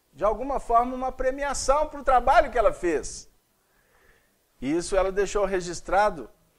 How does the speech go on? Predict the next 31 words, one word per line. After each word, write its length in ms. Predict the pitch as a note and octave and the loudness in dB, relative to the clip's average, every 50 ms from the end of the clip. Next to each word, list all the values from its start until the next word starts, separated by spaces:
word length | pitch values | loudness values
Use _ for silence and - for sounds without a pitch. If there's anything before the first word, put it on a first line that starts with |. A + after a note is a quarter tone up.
| _ _ - | _ _ -8
num 180 | E3+ F#3+ A3 A3 | -4 -2 0 2
lamento 440 | A3+ G#3+ G#3 G#3 A3+ B3 B3 - | 2 2 2 0 -2 -4 -6 -6
que 100 | - B3+ | -10 -12
fez 280 | G#3 - A3+ A3+ A3+ - | -10 -2 0 0 0 0
com 100 | - A#3 | 0 -2
Alexandre 520 | A3+ A3 G#3+ G3 - - A3 A#3 A3 A3+ | -2 -2 -4 -6 -4 -4 -4 -2 -2 -2
Aksakov, 760 | A3 A3 - - - A#3 G#3+ - - - F3+ F#3 F#3+ F#3+ - - | -4 -4 -6 -4 -2 0 -2 -2 -2 0 2 4 4 4 2 -2
que 100 | - F#3 | -10 -12
foi 220 | - - G#3 G#3+ | -6 -6 -4 -4
um 160 | G#3+ F#3+ E3 | -6 -8 -10
grande 480 | C#3+ C3+ D#3 G3 A#3+ C4 B3+ A#3+ G3 G3 | -8 -4 -4 -2 -2 -2 -4 -6 -6 -8
expoente, 800 | F#3 - - F#3+ E3+ D3 C#3+ D3+ D#3 D#3 D3 - - - - - _ _ _ _ _ _ _ _ _ _ _ _ _ _ - | -10 -8 -4 -2 -2 0 0 -2 -4 -8 -10 -12 -16 -18 -18 -20 _ _ _ _ _ _ _ _ _ _ _ _ _ _ -6
um 60 | C#3+ | 2
grande 260 | D3+ G3 B3+ A#3+ G#3 | 4 6 6 6 4
cientista 640 | - - - A#3 G#3+ G3 - - A#3 A#3+ G#3+ - G3+ | -2 -4 -2 -2 -2 -2 -4 -6 -8 -6 -6 -6 -4
do 140 | F3+ F3 D#3 | -4 -4 -6
século 420 | - - D#3+ D#3 D3+ - D3+ C#3 | -4 -4 -4 -4 -6 -8 -10 -12
dezenove 880 | B2 B2+ B2+ C#3 B2 A#2 A#2+ C3 D#3 F#3 G3+ G3+ G3+ F#3+ G3+ G3+ G3+ - _ _ _ _ | -10 -8 -6 -6 -6 -4 -4 -2 -2 -2 -2 -2 -4 -8 -12 -18 -20 -20 _ _ _ _
e 100 | D#3 C3+ | -20 -20
que 200 | - - D3 B2+ | -18 -10 -4 -2
era 160 | - B2+ C#3 | -2 -2 -2
espírita 580 | D3 C#3+ - - - A3+ A3 F3+ C#3 - C3+ B2+ | -4 -8 -10 -12 -14 -14 -12 -12 -12 -10 -12 -8
também. 500 | - C3 A#2+ A2+ A2+ A2 G#2+ G2+ F2+ - _ _ _ _ _ _ _ _ _ _ _ _ _ _ _ _ _ _ _ _ _ _ _ | -8 -8 -8 -6 -6 -6 -6 -8 -10 -16 _ _ _ _ _ _ _ _ _ _ _ _ _ _ _ _ _ _ _ _ _ _ _
E 160 | - A2+ C3+ D3+ | -12 -6 -4 -4
esses 260 | D#3+ D#3 - E3 C#3+ | -4 -4 -6 -8 -6
registros 560 | D#3 D3 C3 A#2+ C3 E3+ E3 - - D3 - | -4 -4 -4 -6 -6 -10 -10 -10 -12 -16 -14
todos 280 | - - F3+ G3+ G3 - | -10 -10 -8 -8 -8 -8
foram 240 | - A3 A3 A3 | -6 -6 -6 -6
catalogados 880 | G#3+ - A3 G#3 - G#3+ A3 A3 G#3 D#3+ D3 D#3 F3+ G3 G3+ G3+ G3+ - | -6 -8 -8 -4 -4 -2 -2 -2 -2 -2 -2 0 0 0 -2 -4 -8 -14
por 160 | - - A3+ G3 | -16 -16 -18 -14
pesquisadores 1160 | - - A3+ G#3 - - - A3 G3+ A3+ G#3+ F#3+ D#3 D#3+ F#3 G#3+ A#3 A#3 F#3+ C3 A#2 - | -8 -8 -6 -6 -6 -8 -12 -6 -4 -4 -4 -4 -4 -2 0 2 2 2 0 -4 -10 -18